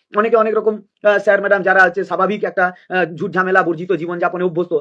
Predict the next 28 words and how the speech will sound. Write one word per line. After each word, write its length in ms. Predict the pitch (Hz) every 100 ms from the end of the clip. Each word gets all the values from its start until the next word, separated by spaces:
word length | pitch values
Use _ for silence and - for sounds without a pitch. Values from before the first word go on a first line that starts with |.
| - -
তাদের 240 | 196 214
মধ্যে 180 | 208 196
হয়তো 160 | 202 202
অনেকটা 200 | 190 185
ভয়ের 180 | 185
সিচুয়েশন 360 | 196 180 196 196
তৈরি 180 | 202 214
হতে 120 | 214
পারে, 160 | 196 233 _ _ _ _ _ _ -
একটা 140 | 180
প্যানিক 240 | 196 202 196
সিচুয়েশন 320 | 196 208 208
তৈরি 160 | 196
হতে 140 | 208 208
পারে, 120 | 208
খুব 120 | 240
স্বাভাবিক। 400 | 214 220 208 214 _ _ _
সবাই 200 | 180 202
তো 100 | 220
আর, 140 | 220 214
আহ, 320 | - 196 196
মানে 180 | 196 202
এরকম, 540 | 202 214 214 214 202
আহ, 380 | 190 190 151 190 165
বিভিন্ন 440 | 185 165 185 220 214
রকম 280 | 202 208
লড়াই 240 | 202 202 202
আন্দোলন, 440 | 196 196 202 190